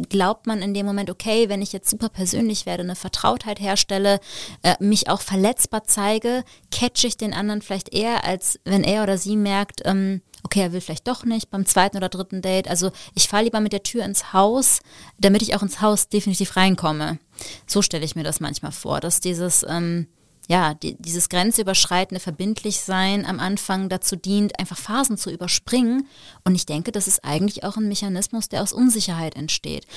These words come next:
Wenn man nicht die Ruhe und die Geduld und vielleicht auch das Selbstvertrauen hat, zu sagen, „Ich gehe das jetzt langsam an, das wird schon und wenn nicht, dann nicht.“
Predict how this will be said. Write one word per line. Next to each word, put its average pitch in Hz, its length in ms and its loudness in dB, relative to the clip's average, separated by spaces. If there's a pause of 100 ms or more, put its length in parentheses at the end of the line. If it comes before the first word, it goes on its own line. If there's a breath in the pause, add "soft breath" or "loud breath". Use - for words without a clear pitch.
(140 loud breath)
Wenn 185 120 4
man 185 180 2
nicht - 320 -2
die 170 80 2
Ruhe 220 320 4
und 196 200 -2
die 190 80 -4
Geduld 202 440 0
und 208 100 -6
vielleicht 208 260 -6
auch 185 60 -10
das - 180 0
Selbstvertrauen 170 800 2
hat, 180 160 -4
zu 196 120 -2
sagen, 185 420 0 (240 loud breath)
„Ich - 140 -4
gehe 277 100 2
das 226 140 0
jetzt - 180 2
langsam 180 420 0
an, 233 200 0
das - 180 2
wird 320 160 -4
schon 240 320 0
und 196 200 -2
wenn 180 120 0
nicht, 214 220 -2
dann 175 160 0
nicht.“ 254 300 0